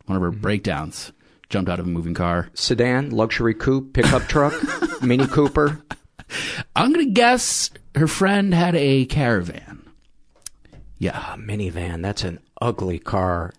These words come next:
Speaker 2: to do such a dramatic move from.
Speaker 1: Right? It's not
Speaker 2: Yeah.
Speaker 1: that badass.
Speaker 2: It's, no, you don't look tough coming out of a minivan.
Speaker 1: <laughs> No.
Speaker 2: No.
Speaker 1: Uh, so yeah, she got her, that Adderall addiction, which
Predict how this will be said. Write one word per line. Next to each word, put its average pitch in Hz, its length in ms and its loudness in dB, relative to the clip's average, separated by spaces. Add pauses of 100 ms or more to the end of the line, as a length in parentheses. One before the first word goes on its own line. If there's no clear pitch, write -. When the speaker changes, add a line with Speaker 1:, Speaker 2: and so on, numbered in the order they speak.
Speaker 2:
to 85 220 -2
do 92 260 -4
such - 260 -4
a 107 60 -2
dramatic 92 560 -4
move 87 260 -2
from. 87 280 -4
Speaker 1:
Right? 160 280 2 (280)
It's - 160 -8
not 147 200 2
Speaker 2:
Yeah. 139 100 2
Speaker 1:
that 107 260 0
badass. - 580 -6
Speaker 2:
It's, - 280 -4
no, 104 220 0
you 101 160 0
don't 120 180 0
look 104 160 -4
tough - 280 -2
coming 98 200 0
out 90 140 0
of 87 140 -4
a 92 40 -4
minivan. 90 840 -2
Speaker 1:
<laughs> - 0 -
No. - 560 0 (360)
Speaker 2:
No. 85 220 -6 (440)
Speaker 1:
Uh, 104 500 2 (640)
so 131 200 2
yeah, 139 280 4
she 120 160 2
got 113 240 2
her, 113 140 0
that 101 220 -2
Adderall 95 380 0
addiction, 78 380 -6
which - 340 -6